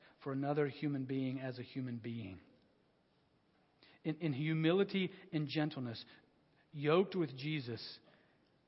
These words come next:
we don't have the right to treat another human being without honor, gentleness, humility, and love like Jesus treats us.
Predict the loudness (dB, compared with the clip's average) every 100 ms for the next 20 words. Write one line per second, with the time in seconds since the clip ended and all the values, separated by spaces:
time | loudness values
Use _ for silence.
0 | _ _ _ _ _ _ _ _ _ _
1 | _ _ _ _ _ _ _ _ _ _
2 | _ _ _ _ _ _ _ _ _ _
3 | _ _ _ _ 2 4 4 2 -12 -14
4 | -18 _ _ _ _ _ _ _ -6 -4
5 | 0 0 0 -2 -6 -6 -4 -2 0 -2
6 | -2 -4 -2 -2 -2 -4 -4 -6 -10 _
7 | _ _ _ _ _ _ _ -10 -6 -2
8 | -2 -4 -6 -16 -8 -6 -6 -6 -6 -8
9 | _ -10 -6 -4 -4 -4 -6 -8 -10 _
10 | -10 -6 -2 -2 -2 -6 -18 -20 -12 -8
11 | -8 -8 -6 -6 -6 -10 -14 _ _ -18
12 | -8 -8 -8 -10 -10 -10